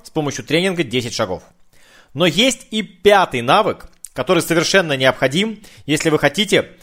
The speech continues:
стремительного роста в вашем бизнесе, если вы хотите серьёзно преуспеть в бизнесе. Это навык постоянного саморазвития и работы над собой. Когда вы начинаете развивать такие свои навыки, как честность, надёжность,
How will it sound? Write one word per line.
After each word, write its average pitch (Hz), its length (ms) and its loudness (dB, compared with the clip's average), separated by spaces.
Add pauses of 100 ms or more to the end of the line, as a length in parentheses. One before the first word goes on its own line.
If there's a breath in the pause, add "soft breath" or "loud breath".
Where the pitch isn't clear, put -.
(160 soft breath)
стремительного 156 760 0
роста 156 420 4
в 107 120 -10
вашем 139 320 0
бизнесе, 113 500 -6 (180 soft breath)
если 143 260 -2
вы 131 60 -6
хотите 143 240 -4
серьёзно 143 560 0
преуспеть 107 420 -8
в 85 40 -18
бизнесе. 90 400 -14 (840)
Это 147 240 2
навык 190 440 2 (240 soft breath)
постоянного 156 680 2
саморазвития 139 760 0
и 147 300 -4
работы 131 480 0
над 123 160 -4
собой. 98 380 -4 (540 soft breath)
Когда 143 280 2
вы 208 200 0
начинаете 180 520 0
развивать 185 380 2
такие 202 280 -4
свои 175 220 2
навыки, 170 340 2
как - 260 0
честность, 147 680 -2
надёжность, 139 680 0